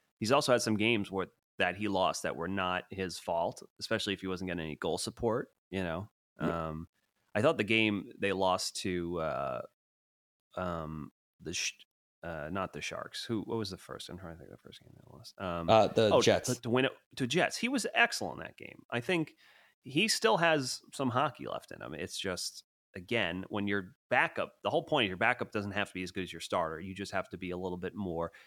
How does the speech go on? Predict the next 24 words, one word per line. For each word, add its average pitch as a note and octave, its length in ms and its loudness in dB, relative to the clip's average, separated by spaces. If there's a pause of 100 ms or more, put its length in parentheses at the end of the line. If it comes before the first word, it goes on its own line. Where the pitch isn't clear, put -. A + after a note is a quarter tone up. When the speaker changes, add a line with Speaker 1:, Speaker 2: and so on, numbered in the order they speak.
Speaker 1:
maybe G#2+ 220 2
play G2+ 260 0
it G2 40 2
a G2+ 60 0
little F#2+ 140 0
bit G2+ 140 -4
tighter B2+ 260 2
when F#2 100 0
your F2+ 80 0
backup's G#2+ 380 -2
in D#2+ 80 -14
net. - 240 -12
But - 100 -20
the G#2 60 -8
New A2 60 0
York A2+ 160 0
Rangers, F#2 640 -2
again, F#2 340 -6
I E2+ 100 -8
think D#2+ 320 -12
are D#2 80 -12
just - 340 -12
trying F2 300 -4
to D#2 180 -8